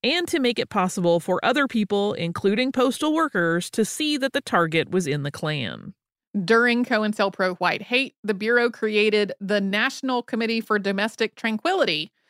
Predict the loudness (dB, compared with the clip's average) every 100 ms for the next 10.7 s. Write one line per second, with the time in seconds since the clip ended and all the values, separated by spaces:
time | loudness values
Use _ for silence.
0 | _ _ -10 -8 -2 -2 -2 0 2 4
1 | 2 2 0 0 0 -2 -4 -2 0 2
2 | -2 -4 -10 -4 -2 0 0 0 0 -4
3 | -8 -8 -10 -10 0 2 2 -2 -2 -2
4 | -2 -2 -2 -6 -12 -12 -12 -2 0 0
5 | -2 0 0 0 0 0 0 0 -6 -6
6 | -6 -6 -10 -20 _ _ _ _ -10 -10
7 | -6 -2 2 2 2 2 -2 -4 -4 -2
8 | -2 -4 -4 -6 -8 -8 -6 -2 0 0
9 | -2 -2 0 0 -2 -4 -4 -6 -4 -2
10 | -2 0 0 0 0 -8